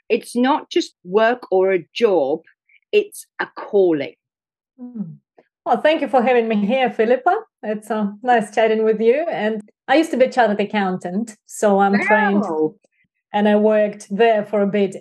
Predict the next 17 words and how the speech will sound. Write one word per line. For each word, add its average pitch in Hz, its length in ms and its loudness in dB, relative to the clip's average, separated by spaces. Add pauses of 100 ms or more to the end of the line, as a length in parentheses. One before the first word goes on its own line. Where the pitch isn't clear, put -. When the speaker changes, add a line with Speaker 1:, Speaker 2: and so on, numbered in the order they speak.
Speaker 2:
And, 208 320 0
um, 196 360 0 (220)
I 202 140 2
started 202 460 0
to 208 140 -4 (220)
feel 202 580 2
like, 185 400 0
"What's 196 280 -2
the 180 120 -4
point? 208 640 0 (580)
Speaker 1:
Yeah. 165 300 0
Speaker 2:
Is 202 140 -2
this 196 200 -2
what 196 140 2
my 190 140 2
life 202 300 0
is 202 140 -4